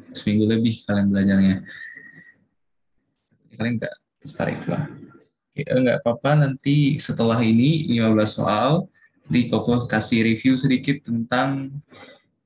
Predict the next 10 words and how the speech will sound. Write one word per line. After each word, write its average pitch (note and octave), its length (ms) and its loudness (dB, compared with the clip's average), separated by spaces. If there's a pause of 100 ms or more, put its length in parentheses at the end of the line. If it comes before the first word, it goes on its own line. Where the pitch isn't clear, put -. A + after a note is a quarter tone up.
(160)
eh, A2 160 0
fisika A#2 720 0
usaha A2+ 400 -4
energi. G#2 480 -8 (160)
Tekanan D#3 320 2
sudah D#3 160 0
masuk D#3 320 4
belum C3+ 160 2
di A#2 160 4
sekolah? G2 320 0